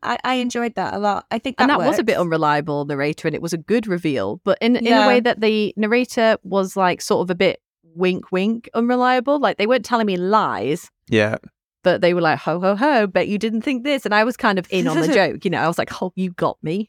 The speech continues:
Speaker 1: Yeah, it's, it's
Speaker 2: Yeah, and it
Speaker 1: great
Speaker 2: was
Speaker 1: though when that
Speaker 2: okay.
Speaker 1: happens.
Speaker 2: Yeah, no, I like that.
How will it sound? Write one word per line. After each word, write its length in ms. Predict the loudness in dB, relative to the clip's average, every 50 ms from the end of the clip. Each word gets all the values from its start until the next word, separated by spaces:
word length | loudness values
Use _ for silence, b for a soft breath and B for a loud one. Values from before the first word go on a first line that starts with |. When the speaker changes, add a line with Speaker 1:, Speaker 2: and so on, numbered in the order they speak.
| _ _ _
Speaker 1:
Yeah, 680 | -6 -4 -2 0 2 4 4 4 2 2 2 0 0 -2
it's, 120 | -6 -8 -8 -6
it's 160 | -6 -2 0
Speaker 2:
Yeah, 160 | 2 4 4
and 80 | 4 4
it 40 | 2
Speaker 1:
great 0 |
Speaker 2:
was 60 | 2 2
Speaker 1:
though 60 | 0
when 100 | 2 2
that 200 | 2 4 4 2
Speaker 2:
okay. 60 | 2
Speaker 1:
happens. 600 | 0 -2 -4 -6 -4 -2 0 0 0 0 -4 -6 -4
Speaker 2:
Yeah, 480 | -2 2 2 4 4 4 4 2 0 0 0
no, 280 | 0 0 0 -2 -2 0
I 80 | 0 2
like 220 | 2 0 -4 -4
that. 200 | -6 -6 -6 -6